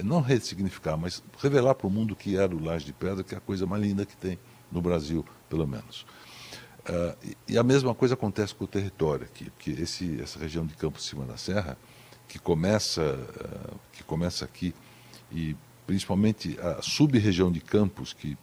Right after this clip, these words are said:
compreende cinco municípios, eu já comentei, é das menos habitadas, ou seja, não foi antropizada, é das menos habitadas, eh, no Brasil e no mundo,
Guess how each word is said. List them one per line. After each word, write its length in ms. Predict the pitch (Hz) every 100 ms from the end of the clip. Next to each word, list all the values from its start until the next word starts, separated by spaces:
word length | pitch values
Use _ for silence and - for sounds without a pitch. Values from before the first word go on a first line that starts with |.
| - - -
compreende 500 | 76 71 78 73 67
cinco 400 | - - 85 -
municípios, 800 | 71 73 71 - 120 - - - - - - - - -
eu 80 | 82
já 120 | 80
comentei, 580 | 73 78 80 76 92 92
é 40 | 78
das 220 | 78 78
menos 340 | 87 92 82
habitadas, 340 | 73 73 98 90
ou 60 |
seja, 320 | 98 95 87
não 100 | 101
foi 240 | 101 - 113
antropizada, 1000 | 104 95 98 - 85 69 82 76 60 - - -
é 60 |
das 240 | 82 92 85
menos 380 | 90 110 110 87
habitadas, 720 | 73 69 71 69 65 - - - - - - -
eh, 260 | 73 67 - - -
no 160 | 98 104
Brasil 560 | 110 101 80 87 117 98
e 40 |
no 100 | 90
mundo, 340 | 76 90 135